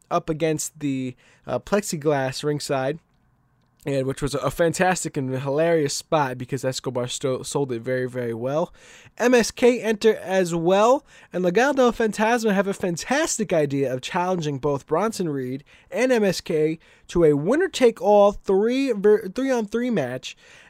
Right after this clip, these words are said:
And so it was Legado del Fantasma versus M S K and Bronson's, Bronson Reed, M S K being the N X T Tag Team Champions and Bronson Reed being the North American Champion.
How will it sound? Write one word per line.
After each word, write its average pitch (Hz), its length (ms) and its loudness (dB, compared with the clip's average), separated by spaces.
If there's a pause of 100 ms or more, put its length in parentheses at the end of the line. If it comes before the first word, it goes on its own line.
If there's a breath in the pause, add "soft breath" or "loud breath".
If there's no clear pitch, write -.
(100)
And 175 380 0
so 185 180 0
it 165 60 -2
was 165 160 -6
Legado 175 300 0
del 190 120 0
Fantasma 185 640 -2
versus 147 360 -2
M 147 120 -2
S 135 140 -6
K 147 340 -4 (100)
and 127 380 -4
Bronson's, 139 480 -6
Bronson 135 460 -6
Reed, 156 260 -6 (460 loud breath)
M 165 160 0
S 156 120 0
K 165 160 -2
being 156 240 -2
the 139 120 -6
N 147 100 -2
X 143 160 -6
T 151 120 -10
Tag 143 300 -4
Team 135 180 -10
Champions 202 560 -4
and 139 160 -6
Bronson 135 440 -4
Reed 135 240 -6
being 135 260 -4
the 123 100 -8
North 123 240 -4
American 151 400 -4
Champion. 120 500 -8